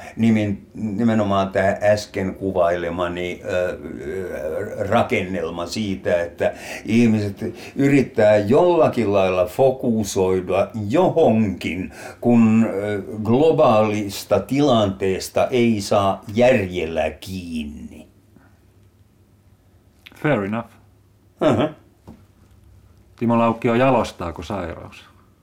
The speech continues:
Speaker 1: Ei. Tota, tää, tää oli jännä, että sitten, sitten kun mä olin, olin tuota kamppailut, mm, ton leukemian kanssa ja, ja tota, tulin takaisin töihin, niin,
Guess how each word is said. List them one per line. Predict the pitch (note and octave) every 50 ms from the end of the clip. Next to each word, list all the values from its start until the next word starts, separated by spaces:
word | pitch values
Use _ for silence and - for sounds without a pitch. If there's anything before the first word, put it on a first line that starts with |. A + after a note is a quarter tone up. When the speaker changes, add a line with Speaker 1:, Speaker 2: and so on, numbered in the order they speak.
| _ _ _ _ _ -
Speaker 1:
Ei. | C3+ A2 F#2 D#2 C#2 - _ _ _ _ _ _ _ _ _ _ _ _ _ _ _ _ _ _ _ _ _ - - - - - - - - _ _ -
Tota, | - A2+ A2 - - - - - - - - G2 -
tää, | - B2 A#2+ B2 A#2+ A#2+ A#2+
tää | A#2 A#2+ B2
oli | B2 A#2+ A#2+ A2+ - -
jännä, | A#2 A2+ B2 B2 A#2+ A2 G#2 G#2
että | G#2 G2+
sitten, | - - - A2 - A#2+ A2 G2+ E2+ A2
sitten | G2 A2+ A2 A2 - A2
kun | - - G#2
mä | G2+
olin, | G2+ G2 G2 G2 F#2+ -
olin | G#2 G2 G2 G2 G2 F#2+
tuota | G2 G2+ G2 F#2+ - G2+ - - - _ - - - - - _
kamppailut, | - B2 A#2+ A#2 A2 - - A2 G#2+ G#2 G2 G2 - - _ _ _ -
mm, | - E2 E2 - D2+ - - - G2+ G2 F#2+ - - F2+ F#2
ton | - F#2+ G2 G2 F#2+ - - -
leukemian | A#2 A2 A#2+ A#2+ G#2+ G2+ G#2+ G#2 G2+ F#2+ G2 F#2+ F2
kanssa | - G2 F#2 F2+ E2+ - - - F2+ F2 - - - _ _ - - - - - - - - _ _ _ -
ja, | G2+ F#2+ F#2 F#2 F#2 F2+ F2 E2+
ja | F#2 F2 F2
tota, | - F#2+ F#2 - F#2 F2+
tulin | - G#2+ G2+ G2+ G#2 G2+
takaisin | B2+ C3 A#2 A#2 G#2 G#2 G#2+ G2+
töihin, | - C3 B2+ A#2 G#2+ G2 F2+ F#2+ F#2+ F#2 F#2 F#2+
niin, | F#2 F#2 F#2 F#2 F#2 F#2